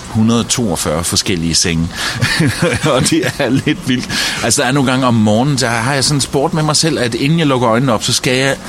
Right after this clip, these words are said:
kunne huske, hvilken side af sengen jeg skal stå ud i, hvor er jeg er henne, og i hvilket land jeg er i. <laughs> Så, så, Øhm, ja, så, så, så det er,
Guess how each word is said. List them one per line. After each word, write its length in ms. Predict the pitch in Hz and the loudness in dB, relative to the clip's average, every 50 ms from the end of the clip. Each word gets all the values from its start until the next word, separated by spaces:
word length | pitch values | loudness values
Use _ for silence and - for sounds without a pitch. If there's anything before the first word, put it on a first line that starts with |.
| - - - | -12 -10 -6
kunne 180 | - - 135 107 | -2 0 0 0
huske, 480 | 127 147 156 156 - - - 117 87 - - - - - - - - - - - - - - - | 2 2 2 2 2 0 0 -2 -2 -4 -6 -10 -8 -8 -8 -8 -8 -10 -10 -12 -14 -14 -12 -6
hvilken 460 | 143 143 127 107 95 131 139 160 156 - | -4 -2 0 0 0 0 0 0 0 2
side 240 | - - 147 147 | 2 2 2 2
af 60 | 147 143 | 2 2
sengen 260 | - 147 127 131 123 | 2 2 2 2 2
jeg 80 | 107 | 2
skal 160 | 101 - 123 113 | 0 0 0 0
stå 140 | - 123 | 0 2
ud 160 | 117 123 135 131 | 2 2 4 4
i, 120 | 127 120 | 2 2
hvor 400 | 113 104 98 127 131 131 117 113 | 2 2 2 2 2 2 2 2
er 120 | 113 117 | 2 2
jeg 280 | 117 117 117 113 110 - - | 2 2 2 2 2 0 -2
er 160 | 110 117 131 | -2 -2 0
henne, 480 | 139 135 127 120 113 123 131 131 131 - | 0 2 2 2 2 2 2 2 0 0
og 440 | 110 113 104 98 95 95 95 95 95 90 | 0 0 2 2 2 2 2 2 2 2
i 100 | 101 113 | 2 2
hvilket 300 | 107 123 135 147 147 135 | 2 2 0 0 0 0
land 300 | 120 123 135 151 151 120 | 0 0 0 -2 -2 0
jeg 240 | 120 120 120 117 120 | 0 2 2 2 2
er 120 | 123 117 | 2 2
i. 180 | 113 120 101 87 131 127 | 2 2 0 0 -2 -2
<laughs> 160 | - - - | -2 -2 -2
Så, 100 | - - - - 156 | -2 -2 0 -2 -2
så, 300 | - - - - 147 147 - - - - - - - 170 - | -2 -2 -2 -2 -2 -2 -2 -2 -4 -4 -4 -4 -6 -4 -2
Øhm, 720 | 123 123 120 117 107 101 98 95 92 92 95 95 95 95 101 87 - - - 131 | 0 0 2 2 2 2 2 0 0 0 0 0 0 -2 -4 -6 -8 -10 -8 -4
ja, 180 | 120 113 110 110 | -2 -2 -2 -2
så, 200 | 80 - - 123 107 | -2 -2 -2 -2 -2
så, 200 | 104 - 123 110 101 | -2 -2 -2 -2 -2
så 120 | - - 117 | -2 -4 -4
det 240 | 104 - 131 131 123 | -2 -2 0 0 0
er, 100 | 120 | 0